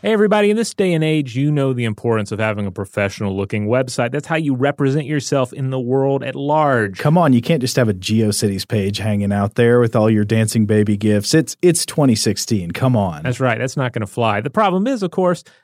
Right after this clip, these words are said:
Speaker 1: most of us, you know, we don't have the coding expertise to go out and make one of these things. We don't have the money to throw at some sort of big, fancy, big wig, uh, uh, website designer. So what do you do?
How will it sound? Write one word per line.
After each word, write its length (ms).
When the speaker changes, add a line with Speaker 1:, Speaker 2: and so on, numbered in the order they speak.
Speaker 1:
most 300
of 80
us, 180
you 60
know, 100
we 80
don't 140
have 100
the 160
coding 420
expertise 640
to 100
go 200
out 120
and 140
make 240
one 140
of 60
these 180
things. 180
We 60
don't 140
have 120
the 60
money 420
to 120
throw 440
at 140
some 140
sort 140
of 220
big, 240
fancy, 500
big 380
wig, 380
uh, 300
uh, 160
website 460
designer. 540
So 220
what 160
do 40
you 120
do? 280